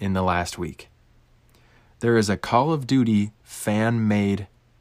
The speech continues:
project of a game that's being worked on currently. It's called Call of Duty S M Squared,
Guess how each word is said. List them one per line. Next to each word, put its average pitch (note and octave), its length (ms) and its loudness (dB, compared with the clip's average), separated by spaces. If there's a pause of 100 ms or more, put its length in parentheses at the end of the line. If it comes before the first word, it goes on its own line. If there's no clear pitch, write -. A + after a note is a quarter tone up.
(260)
project G2+ 680 -2 (340)
of F#2 120 -8
a F#2 60 -4
game F#2+ 520 -6 (420)
that's F#2 220 -8
being F#2 300 -4
worked G2 260 -2
on D#2 200 -8
currently. E2+ 500 -10 (640)
It's - 160 -8
called G2 460 2
Call A#2 200 2
of B2 120 -4
Duty A#2 360 2
S A2+ 340 -2
M G#2 260 0
Squared, - 640 -6